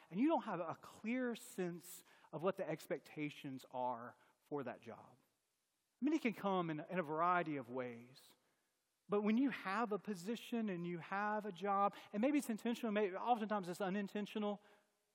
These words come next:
but there's a lot of assumptions made, and there's not a clarity on exactly what you're supposed to be and supposed to do to succeed and to thrive in that role. And I just want you to know, if you're a follower of Jesus, your job description is clear.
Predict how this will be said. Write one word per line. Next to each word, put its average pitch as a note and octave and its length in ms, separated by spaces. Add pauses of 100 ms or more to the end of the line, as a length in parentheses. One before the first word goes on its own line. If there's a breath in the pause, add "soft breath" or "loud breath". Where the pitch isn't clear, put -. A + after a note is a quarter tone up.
but G3 100
there's A#3+ 160
a A#3 40
lot A3 200
of G#3+ 40
assumptions A3 640
made, G#3 260
and G3+ 80
there's A3 140
not B3+ 140
a E3+ 60
clarity A3+ 840 (160 loud breath)
on G3 100
exactly G3 640
what G3+ 260
you're G3 140
supposed G3 520
to G3+ 60
be F#3+ 280
and F3+ 100
supposed - 360
to F3+ 60 (120)
do G3 340 (240 loud breath)
to G3+ 80
succeed A3 800
and D3+ 120
to C3+ 60
thrive F#3+ 520
in F3 80
that E3 180
role. G#3 400 (240 loud breath)
And B3+ 100
I D4+ 40
just D#4 180
want D4 180
you C4 80
to G#3+ 80
know, F#3 400
if D3 140
you're D#4+ 160
a B3 40
follower A3+ 440
of C#3+ 80
Jesus, D#3 420 (220 loud breath)
your D4+ 160
job A3+ 280
description E3 440
is A#2 100
clear. C3 380